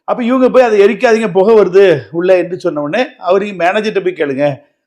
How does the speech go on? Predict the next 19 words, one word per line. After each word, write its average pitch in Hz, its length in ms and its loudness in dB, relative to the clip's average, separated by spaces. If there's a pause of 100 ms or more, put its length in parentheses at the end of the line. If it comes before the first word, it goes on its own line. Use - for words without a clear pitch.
(100)
அவரு 170 280 0
எரிக்க 170 220 0
சொல்லிருக்காரு, 196 380 0
நாங்க 208 140 -2
எரிக்கிறோம்" 156 420 -2
அப்படின்னோட 131 440 -8
இவங்க 202 260 -6
மேனேஜருக்கும் 185 520 2
அடிச்சாங்களாம், 180 440 -2
சூப்பரண்டு, 185 540 -2 (460)
அஹ், 175 420 4
அவரு 175 260 2 (240)
பால் 185 280 2
ராபின்சனுக்கும் 170 840 0 (360)
மேனேஜர், 190 520 2
அஹ், 170 600 4
மெல்டன் 214 540 2
தங்க 180 260 0 (420)
ஜெவக்குமார் 170 580 0